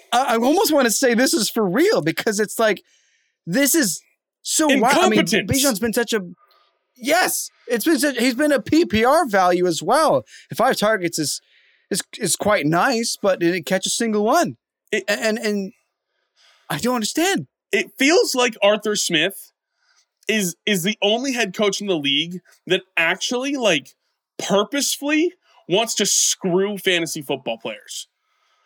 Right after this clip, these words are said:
Speaker 2: Like, like,
Speaker 1: Yeah.
Speaker 2: truly. Like, it feels like he is genuinely, like,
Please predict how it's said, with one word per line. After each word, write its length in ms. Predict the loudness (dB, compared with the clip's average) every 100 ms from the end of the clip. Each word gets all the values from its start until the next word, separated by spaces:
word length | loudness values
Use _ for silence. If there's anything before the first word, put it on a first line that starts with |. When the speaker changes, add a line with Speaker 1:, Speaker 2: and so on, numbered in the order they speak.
| _ -2
Speaker 2:
Like, 200 | 0 0 _ _ -4
like, 180 | -2 2
Speaker 1:
Yeah. 140 | 2
Speaker 2:
truly. 440 | 4 4 2 0 -4 _
Like, 180 | -2 0
it 160 | -4 0
feels 260 | 2 4 2
like 140 | 0
he 140 | 0 -2
is 100 | -2
genuinely, 720 | 0 0 0 -2 -4 -6 -8 -2
like, 240 | 0 0